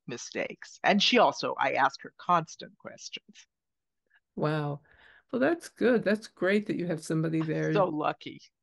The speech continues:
Speaker 2: That is
Speaker 1: Yeah.
Speaker 2: fantastic. Uh,
Speaker 1: And a
Speaker 2: what
Speaker 1: very
Speaker 2: are you
Speaker 1: nice person. <laughs>
Speaker 2: Oh, that's cool. That's always good. Yeah.
Speaker 1: Yes.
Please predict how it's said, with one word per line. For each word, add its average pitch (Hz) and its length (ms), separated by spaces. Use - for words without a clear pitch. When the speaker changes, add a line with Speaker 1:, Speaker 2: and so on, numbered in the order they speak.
Speaker 2:
That 208 140
is 226 100
Speaker 1:
Yeah. 151 160
Speaker 2:
fantastic. 175 840
Uh, 190 400
Speaker 1:
And 208 140
a 190 40
Speaker 2:
what 196 60
Speaker 1:
very 269 220
Speaker 2:
are - 20
you 165 60
Speaker 1:
nice 202 360
person. 139 600
<laughs> - 340
Speaker 2:
Oh, 190 80
that's 220 260
cool. 233 340
That's 175 200
always 190 380
good. - 340
Yeah. 175 400
Speaker 1:
Yes. - 440